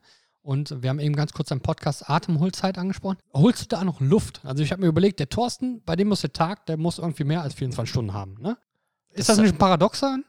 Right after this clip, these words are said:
Speaker 2: Das sagt meine Frau auch immer. Also die wundert sich, dass ich sowieso aktuell so ruhig bleiben kann irgendwo. Mal, also ist es auch mal schön,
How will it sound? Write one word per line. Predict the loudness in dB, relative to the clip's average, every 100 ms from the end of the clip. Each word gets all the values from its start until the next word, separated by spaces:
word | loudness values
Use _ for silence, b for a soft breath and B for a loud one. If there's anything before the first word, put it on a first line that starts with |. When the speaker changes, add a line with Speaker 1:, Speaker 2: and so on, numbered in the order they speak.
| _
Speaker 2:
Das | -2 0
sagt | 0 0
meine | -4
Frau | 0 0
auch | 0 -2
immer. | -2 -2
Also | -2 -2
die | -2 -2 -4 B B B B
wundert | -2 0 0
sich, | 0 0
dass | 0
ich | -2
sowieso | -2 -4 0 -2
aktuell | -2 -6 -4 -4
so | -4
ruhig | -4 -4 -4
bleiben | -4 -4 -6
kann | -6 -4
irgendwo. | -4 -4 -4 -2 -2 -2
Mal, | 0 4 4 2 -2 -8
also | -8 -4 -4 -6 B B B
ist | -8
es | -6
auch | -2
mal | 0 0
schön, | 0 -4 -6